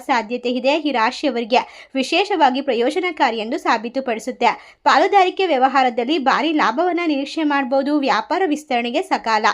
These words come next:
ಮನೆಯಲ್ಲಿ ಮಂಗಳ ಕಾರ್ಯಗಳು ನಡೆಯುವ ಸಾಧ್ಯತೆ ಹೆಚ್ಚಾಗಿದೆ. ಹೂಡಿಕೆಯಿಂದ ಭರ್ಜರಿ ಲಾಭವನ್ನ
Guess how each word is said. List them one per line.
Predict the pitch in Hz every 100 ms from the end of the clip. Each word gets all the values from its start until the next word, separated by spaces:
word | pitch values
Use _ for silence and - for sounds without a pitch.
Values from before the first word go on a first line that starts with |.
| - - - 302
ಮನೆಯಲ್ಲಿ | 285 311 381 415
ಮಂಗಳ | 320 240 269 392
ಕಾರ್ಯಗಳು | 403 302 269 254 285
ನಡೆಯುವ | 254 247 254 247 302
ಸಾಧ್ಯತೆ | 285 233 233 233 349
ಹೆಚ್ಚಾಗಿದೆ. | 269 - 247 240 233 349 415 - -
ಹೂಡಿಕೆಯಿಂದ | 294 370 427 440 320 277 277
ಭರ್ಜರಿ | 269 220 277 359
ಲಾಭವನ್ನ | 339 254 240 233